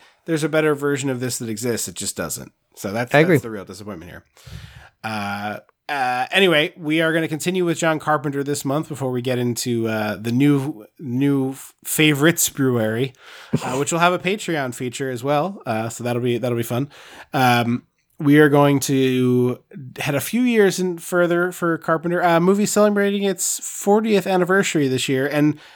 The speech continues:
Speaker 2: Really?
Speaker 1: maybe being remade. Yeah, it's eighty-three. Um,
Speaker 2: I feel like they keep talking about a lot of movies getting remade, and with
Speaker 1: Yeah,
Speaker 2: covid,
Speaker 1: so,
Speaker 2: that
Speaker 1: yeah.
Speaker 2: kinda just petered out.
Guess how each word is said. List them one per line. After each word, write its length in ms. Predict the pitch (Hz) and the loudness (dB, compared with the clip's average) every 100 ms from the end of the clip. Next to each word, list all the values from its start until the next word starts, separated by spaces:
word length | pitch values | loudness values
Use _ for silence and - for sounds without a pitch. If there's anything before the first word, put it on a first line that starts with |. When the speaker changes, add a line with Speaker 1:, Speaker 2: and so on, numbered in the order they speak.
| _ - | _ -6
Speaker 2:
Really? 320 | 165 427 - | 0 2 4
Speaker 1:
maybe 140 | 381 370 | 2 2
being 340 | 359 359 330 | 2 2 0
remade. 600 | 294 311 311 311 311 247 | -2 -2 -2 -4 -6 -4
Yeah, 180 | 202 185 | 0 0
it's 140 | - | 0
eighty-three. 580 | 185 175 165 156 95 - - | 0 0 -2 -4 -4 -10 -8
Um, 400 | 139 120 113 113 | -4 -4 -4 -2
Speaker 2:
I 100 | - | -2
feel 160 | - 415 | 2 2
like 100 | 339 | 4
they 80 | 170 | 4
keep 180 | 175 160 | 4 4
talking 160 | 151 131 | 4 6
about 100 | 107 | 6
a 40 | |
lot 160 | 101 98 | 4 4
of 60 | |
movies 200 | 92 95 | -2 -2
getting 220 | - 95 95 | 0 0 0
remade, 380 | 92 90 92 | 0 0 0
and 180 | 92 92 - - | -2 -6 -10 0
with 140 | 123 | 2
Speaker 1:
Yeah, 100 | 127 | 4
Speaker 2:
covid, 340 | 135 117 107 101 | 4 4 4 0
Speaker 1:
so, 60 | - - - _ _ _ | -2 -12 -20 _ _ _
Speaker 2:
that 120 | 151 | 0
Speaker 1:
yeah. 80 | 127 | 2
Speaker 2:
kinda 180 | 123 107 95 | 2 2 -2
just 180 | - _ _ - | -6 _ _ -2
petered 280 | 107 98 85 | 0 2 2
out. 260 | 85 - | 0 -4